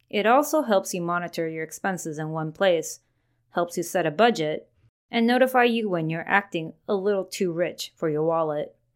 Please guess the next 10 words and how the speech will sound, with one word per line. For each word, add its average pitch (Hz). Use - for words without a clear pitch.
Over 214
three 247
million 196
people 185
have 156
tried 156
Rocket 160
Money, 175
and 208
seriously, 170